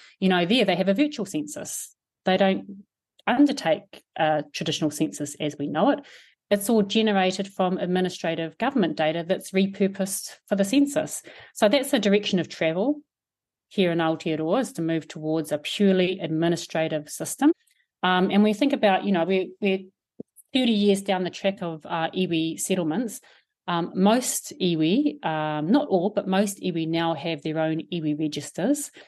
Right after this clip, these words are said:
They have their own criteria for belonging to an iwi and for becoming registered. So in some ways, it would make a lot more sense for iwi to hold the data on iwi affiliation because they already have it,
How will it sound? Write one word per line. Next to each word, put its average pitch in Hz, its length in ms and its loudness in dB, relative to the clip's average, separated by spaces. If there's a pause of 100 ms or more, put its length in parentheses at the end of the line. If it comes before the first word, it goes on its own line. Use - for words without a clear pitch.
(420)
They 196 140 4
have 202 280 2
their 185 240 2
own 214 460 2
criteria 190 880 -2 (400)
for 165 160 0
belonging 196 680 4
to 214 100 -2
an 196 80 4
iwi 202 340 2
and 170 160 -4
for 160 80 -12
becoming 165 380 -2
registered. 180 580 -2 (520)
So - 180 2
in 269 100 6
some 330 220 6
ways, 240 140 6
it 208 40 6
would 208 80 6
make 220 220 4
a 220 40 2
lot 254 180 4
more 254 160 0
sense - 520 -4 (400)
for 202 280 4
iwi 220 420 2
to 170 80 -2
hold 185 380 2
the 160 80 0
data 180 560 0 (360)
on 170 220 0 (120)
iwi 185 280 4
affiliation 156 800 0 (160)
because 165 260 -2
they 151 160 0
already 151 280 -4
have 208 220 0
it, - 300 -4